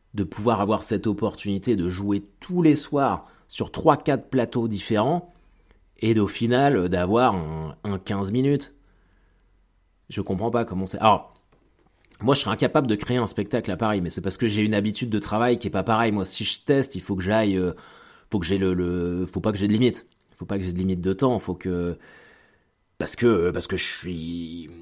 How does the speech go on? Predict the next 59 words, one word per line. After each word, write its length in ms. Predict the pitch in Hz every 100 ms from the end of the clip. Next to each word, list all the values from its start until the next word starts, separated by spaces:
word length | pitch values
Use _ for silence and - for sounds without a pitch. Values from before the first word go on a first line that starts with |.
| - -
je 60 |
suis 140 | - 87
un 80 | 92
galérien, 460 | 98 127 165 214
moi. 200 | 170 101
Je, 160 | 87 80
je 120 | 80
galère 440 | 87 92 107 147
à 80 | 101
écrire 240 | 92 - 95
des, 180 | 90
des 120 | 85 92
blagues. 380 | 131 165 165
Euh, 260 | 113 90 85 85 _ -
c'est 140 | 104
pas 140 | -
si 140 | 131 117
facile 340 | 110 - 120
que 120 | 110
ça, 160 | 92 165
hein. 160 | 123 - _ _ _ _ _ _ _ _ _ - -
Peut-être 140 | 110
des 180 | 95 92
humoristes, 420 | 98 98 127 131
ils 100 | 92
y 60 | 90
arrivent, 380 | 92 101 110 87
euh, 400 | 85 85 80 78 - _
mais 160 | - 151
non, 160 | 170 185
moi, 120 | 98
je 60 |
suis 100 | -
obligé 340 | 90 87 90 131
de 60 |
passer 320 | - - - 117
par 180 | 78
des 100 | 80
moments 240 | 85 92 117
où 100 | 92
c'est 220 | - 78
nul, 400 | 92 127 139 131 - - -
où 80 | 98
je 140 | 85
bide, 440 | 85 120 135 123 - - -
où 100 | 98
je 120 | 92 92
sais 180 | -
pas 200 | 101 92
où 100 | 92
je 120 | 95 95
vais, 400 | 113 135 143 123
euh, 260 | 95 87 85 _ _ _ -
je 60 |
suis 80 | -
obligé 320 | 92 104 113
de 60 | 151
faire 220 | - 110
ça. 300 | - 135 120